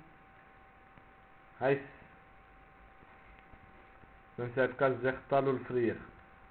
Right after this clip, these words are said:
De, de kerk is, is weggevlogen. Dat betekent, hij is helemaal de weg kwijt. Dat betekent, hij is, hij is helemaal, hij is gewoon krankzinnig. Hij is gewoon,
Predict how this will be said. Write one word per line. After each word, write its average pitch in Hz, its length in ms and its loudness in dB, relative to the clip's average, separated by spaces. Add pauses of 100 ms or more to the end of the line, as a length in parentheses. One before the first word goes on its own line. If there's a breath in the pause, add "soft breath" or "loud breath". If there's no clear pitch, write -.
(920)
De, 113 300 -4
de 107 160 -10
kerk 135 240 0
is, 117 100 -8 (180)
is 117 220 -6
weggevlogen. 120 640 -4 (360 soft breath)
Dat 117 200 -6
betekent, 180 520 6 (160)
hij 147 160 6
is 147 80 0
helemaal 165 320 8
de 120 100 -6
weg 139 240 4
kwijt. 160 420 8
Dat 135 180 -2
betekent, 175 420 6 (640 soft breath)
hij 165 280 12
is, 170 80 4 (240)
hij 147 240 10
is 170 120 4
helemaal, 165 500 10
hij 147 140 12
is 165 60 6
gewoon 165 200 0
krankzinnig. 143 640 4
Hij 120 120 2
is 131 100 0
gewoon, 131 300 0